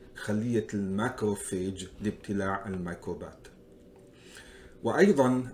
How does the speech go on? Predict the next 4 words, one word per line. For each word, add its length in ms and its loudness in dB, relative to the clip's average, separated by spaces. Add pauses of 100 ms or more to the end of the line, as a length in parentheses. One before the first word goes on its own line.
الخلية 460 2
المساعدة 800 0
تنتج 460 -2
سيتوكاينات 1200 -4